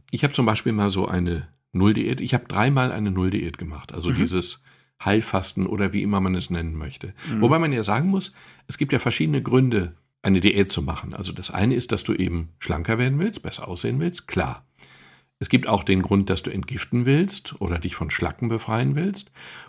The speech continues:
Speaker 1: Oder es gibt den Grund, dass du einfach von vielen Leuten hörst, dass sie sich sehr gut dabei fühlen. Also so eine
Speaker 2: Mhm.
Speaker 1: Art, nicht kultisch, nein, aber so ein bisschen eher psychisch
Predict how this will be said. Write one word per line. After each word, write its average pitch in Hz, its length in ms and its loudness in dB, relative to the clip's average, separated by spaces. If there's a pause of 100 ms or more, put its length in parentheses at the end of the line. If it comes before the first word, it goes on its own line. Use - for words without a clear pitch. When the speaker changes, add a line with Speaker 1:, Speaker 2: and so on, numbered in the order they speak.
Speaker 1:
Oder 120 200 6
es - 120 2
gibt 135 180 0
den 123 140 2
Grund, 117 280 0
dass - 280 -4 (240)
du - 720 -6
einfach - 480 0 (360)
von 113 260 -2
vielen 131 200 6
Leuten 117 220 2
hörst, 117 260 4
dass 113 120 -2
sie 113 80 2
sich 104 300 -6
sehr 107 200 2
gut 123 320 2
dabei 87 240 0
fühlen. 82 340 -2
Also 90 200 -2
so 95 80 0
eine 95 180 0
Speaker 2:
Mhm. - 60 0
Speaker 1:
Art, - 240 -4 (280)
nicht - 160 0
kultisch, 120 800 6
nein, 101 360 4
aber 92 280 0 (760)
so 110 200 0
ein 104 80 4
bisschen 123 320 4
eher 113 260 6
psychisch - 840 0